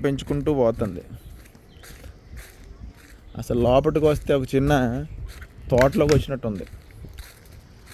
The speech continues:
ఓ, ఇక్కడేవో పూజలు కూడా చేస్తున్నారు.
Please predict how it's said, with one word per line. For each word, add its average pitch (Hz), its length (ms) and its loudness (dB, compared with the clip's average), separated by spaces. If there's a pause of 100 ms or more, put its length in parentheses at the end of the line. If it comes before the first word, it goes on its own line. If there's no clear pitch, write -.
(380)
ఓ, 139 400 4
ఇక్కడేవో 127 320 4
పూజలు 135 380 2
కూడా 143 180 4
చేస్తున్నారు. 127 600 2